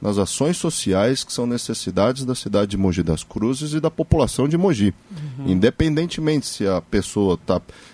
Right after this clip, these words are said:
Speaker 1: tendo dificuldade no agendamento de exames e consultas, se a pessoa tá necessitando de regularização fundiária, se ela precisa de vagas nas escolas, nós precisamos trabalhar pra todas elas.
Speaker 2: Uhum.
Speaker 1: Hum.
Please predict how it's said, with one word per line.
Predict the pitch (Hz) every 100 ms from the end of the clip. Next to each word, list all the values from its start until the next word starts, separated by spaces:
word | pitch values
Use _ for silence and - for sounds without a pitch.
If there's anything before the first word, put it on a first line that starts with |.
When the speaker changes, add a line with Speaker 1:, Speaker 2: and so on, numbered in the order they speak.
| - -
Speaker 1:
tendo | 98 90
dificuldade | 90 110 - 82 90 139 160
no |
agendamento | 165 156 160 156 151 151 -
de | 127 135
exames | 135 113 139 143 131
e |
consultas, | 135 143 131 - 107 87 80
se | - 80
a |
pessoa | - 85 107 117
tá | - - -
necessitando | 117 123 120 - - 135 156
de | 147
regularização | 151 147 156 139 135 127 147 143
fundiária, | 151 156 131 107 95 82 - - -
se | -
ela | 87
precisa | - - 107 117
de | 131
vagas | 95 87 156 175 139
nas | 101 90
escolas, | 78 - 127 151 92 - - - - -
nós | 95
precisamos | - 113
trabalhar | 107 90 92 147
pra | -
todas | - 160 220 143 87
elas. | 78 76 - - - -
Speaker 2:
Uhum. | 139 151 139 135
Speaker 1:
Hum. | 147